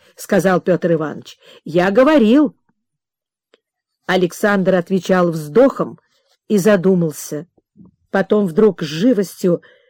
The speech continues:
бросился отворять все ящики, достал несколько тетрадей, листков, клочков и начал с ожесточением бросать в камин. «Вот это не забудь», — сказал Пётр Иванович,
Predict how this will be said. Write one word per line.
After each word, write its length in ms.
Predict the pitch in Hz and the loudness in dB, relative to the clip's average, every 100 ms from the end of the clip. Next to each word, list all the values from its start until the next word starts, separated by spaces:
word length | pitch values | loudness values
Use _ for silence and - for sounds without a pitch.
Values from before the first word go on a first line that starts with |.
| _ - | _ -10
бросился 720 | 165 240 262 - 190 - 190 | 0 4 4 2 -4 0 -2
отворять 500 | - 185 196 240 - | 0 0 2 2 0
все 240 | - 202 | -6 -2
ящики, 760 | 185 156 285 247 - 170 120 - _ _ _ _ _ | -2 2 0 0 -6 -8 -8 -12 _ _ _ _ _
достал 500 | - 170 233 - 285 | -4 -2 0 0 2
несколько 580 | 247 269 269 - 226 233 | 2 2 0 -2 -2 0
тетрадей, 640 | - 240 220 254 240 - 147 | -2 -2 0 0 0 -2 -4
листков, 800 | 175 247 - - 277 254 160 - | -2 -2 -4 -2 2 4 2 -6
клочков 720 | 175 220 - - 302 277 - _ _ _ _ _ _ | -2 -2 -2 -2 2 2 0 _ _ _ _ _ _
и 140 | 220 233 | 2 4
начал 500 | 262 320 - 285 254 | 4 2 2 0 0
с 120 | - | 0
ожесточением 920 | 240 247 - 233 - 320 285 269 240 | 2 2 0 -2 2 0 2 0 0
бросать 440 | 220 214 240 233 | 0 0 0 -2
в 100 | - | -4
камин. 440 | - 208 202 170 _ _ _ _ _ _ _ _ _ _ _ _ _ | 0 0 0 -4 _ _ _ _ _ _ _ _ _ _ _ _ _
«Вот 300 | 175 233 247 | -2 0 2
это 280 | 294 294 247 | 2 2 2
не 140 | 214 208 | 2 2
забудь», — 600 | 208 180 196 170 - _ _ _ - | 0 0 0 -2 -8 _ _ _ -20
сказал 500 | - 202 175 190 175 | -10 -6 -2 -2 -2
Пётр 320 | 202 175 185 | -2 0 0
Иванович, 480 | 180 262 202 - | 0 -2 -2 -8